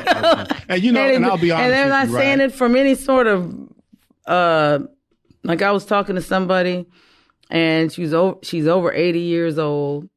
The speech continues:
Speaker 2: So you already know that she can say whatever she wants to say, 'cause, you know, to me, once you hit seventy, that's it. If you wanna say what you want, whatever you wanna say,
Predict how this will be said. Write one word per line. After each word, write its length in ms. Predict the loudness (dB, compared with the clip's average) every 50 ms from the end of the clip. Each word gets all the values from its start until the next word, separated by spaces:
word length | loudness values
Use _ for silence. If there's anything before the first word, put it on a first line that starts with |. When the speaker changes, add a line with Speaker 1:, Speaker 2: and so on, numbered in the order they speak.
| _ _ _ _
Speaker 2:
So 140 | -8 -2 0
you 160 | 2 2 2 2
already 300 | 2 2 0 0 0 -2
know 440 | -2 -2 0 0 0 0 -2 -2 -4
that 360 | -4 -2 -2 0 0 -2 -4 -6 _ _ _ _ _ _ _ _
she 240 | -20 -8 -6 -4 -4
can 100 | -4 -6
say 240 | -6 -4 -2 0 0
whatever 260 | 2 2 2 0 0
she 140 | -2 -4 -4
wants 280 | -2 0 0 0 -2 -4
to 80 | -8 -16
say, 580 | -8 -4 0 0 2 2 2 0 -2 -4 -6 -8
'cause, 300 | -4 -2 -2 -2 -2 -4
you 80 | -2 -2
know, 120 | -2 -2 -2
to 120 | -2 -4 -4
me, 200 | -2 -2 -2 -2
once 260 | -2 -2 -2 -4 -6
you 80 | -4 -4
hit 240 | -4 -4 -6 -6 -4
seventy, 400 | -2 -2 0 0 0 0 0 2
that's 280 | 0 0 -2 -2 -4 -4
it. 200 | -4 -4 -4 -6
If 120 | -8 -8
you 100 | -6 -4
wanna 220 | -2 -2 -2 -4
say 180 | -4 -4 -4 -4
what 160 | -4 -4 -6
you 60 | -6 -4
want, 240 | -4 -4 -4 -4 -4
whatever 300 | -2 0 2 2 0 0
you 80 | 0
wanna 220 | 0 0 -2 -2 -4
say, 400 | -4 -2 0 0 2 0 0 -2